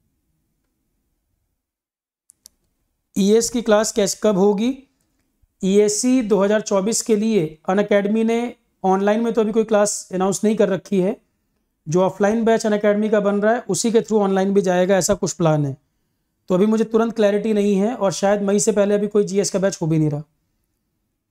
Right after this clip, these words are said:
मई जून के पहले शायद कोई जीएस का बैच उससे पहले होगा भी नहीं।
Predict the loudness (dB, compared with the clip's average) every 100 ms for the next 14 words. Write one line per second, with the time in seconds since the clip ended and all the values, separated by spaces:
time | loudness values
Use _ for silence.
0 | -6 0 0 2 0 0 2 2 2 0
1 | 0 0 0 0 0 0 0 0 0 -2
2 | 0 0 2 2 0 -2 -4